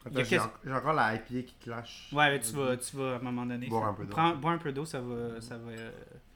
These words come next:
Speaker 1: cleanse ton palais. Non, pour de vrai, il y a le goût café, mais il y a un côté comme
Speaker 2: Ah ouais, j'aime beaucoup.
Speaker 1: acide, puis fruits rouges, comme une canneberge
Speaker 2: Mhm.
Speaker 1: quasiment, là.
Speaker 2: Mhm.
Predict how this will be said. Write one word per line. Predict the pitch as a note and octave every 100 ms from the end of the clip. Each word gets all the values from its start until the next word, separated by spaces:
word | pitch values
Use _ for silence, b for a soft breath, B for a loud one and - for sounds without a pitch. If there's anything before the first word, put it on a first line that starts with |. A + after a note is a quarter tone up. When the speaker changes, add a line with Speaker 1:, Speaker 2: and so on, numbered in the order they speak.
| - -
Speaker 1:
cleanse | D3 C#3 C#3 -
ton | C3
palais. | A2 A2 A2+ A#2 - - B B B B B
Non, | C3+ D#3
pour | G3 D#3+
de |
vrai, | C#3 D#3
il | G#3
y |
a | D#3+
le |
goût | C3+ F3+
café, | G#3+ F#3+ E3 C4
mais | B3 D3
il |
y |
a | C3+
un | C3+
côté | - D3 - A3+
comme | A#3 E3 C3 A#2+ B2
Speaker 2:
Ah | B2 A2+
ouais, | A2 A2+
j'aime | G#2
beaucoup. | D3
Speaker 1:
acide, | D3+ B2 A#2+ F#3+ G#3+ F3 C3 B2 - -
puis | - D3 C#3+ D3
fruits | - - - E3 F#3+
rouges, | D3 G3+ G#3
comme | - A3+ A#3
une | F3
canneberge | - F3 C#3+ C3+ E3 F3+ D#3
Speaker 2:
Mhm. | -
Speaker 1:
quasiment, | C#3+ C#3+ D3+ F3+ G#3+
là. | G#3+ A3+
Speaker 2:
Mhm. | D3 C#3+